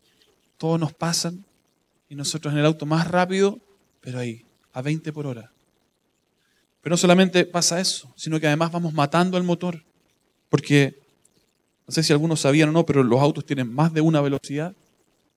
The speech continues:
generalmente tienen cinco, y aunque todos tienen primera, no fueron hechos para andar en primera siempre. Hay cuatro velocidades más. Y hace años atrás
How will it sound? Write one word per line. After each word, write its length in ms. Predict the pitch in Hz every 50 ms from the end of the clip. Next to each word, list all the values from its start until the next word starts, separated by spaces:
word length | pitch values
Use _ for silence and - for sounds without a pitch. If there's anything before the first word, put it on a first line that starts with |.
| _ _ _
generalmente 400 | - 135 135 143 151 147 147 143
tienen 240 | 147 147 143 135
cinco, 500 | 123 - - 180 175 165 - - 113 135 - _ _ _ _ _ _ _ _ _ _ _ _ - _ _ _ _ _
y 80 | 151
aunque 200 | 151 160 160 165
todos 300 | 160 160 196 202 202 202
tienen 240 | - 208 202 196 190
primera, 640 | 170 - 165 170 180 202 180 147 139 135 135 139 - _ _ _ _ _ _ _ _ _
no 100 | 147 135
fueron 260 | - - 165 160 151
hechos 220 | 165 165 165 - 147
para 220 | - 135 135 135
andar 200 | 135 131 135 135 139
en 100 | 139 127
primera 340 | 131 135 135 139 131 127
siempre. 400 | 127 - - 151 131 120 - - _ _ _ _ _ _ _ _ _ _ _ _ _ _ _ _ _ _ _ _ _ _ _ _ _ _ _ _ _ _ _ _
Hay 140 | - 123 120
cuatro 320 | - 143 139 139 - 147 139
velocidades 600 | 135 131 131 131 - 135 135 127 123 117 113 117
más. 140 | 110 107 - _ _ _ _ _ _ _ _ _ _ _ _ _ _ _ _ _ _ _ _ _ _ _ _ _
Y 60 | _ 117
hace 180 | - - 127
años 220 | 127 131 135 127 127
atrás 320 | 127 127 131 147 147 -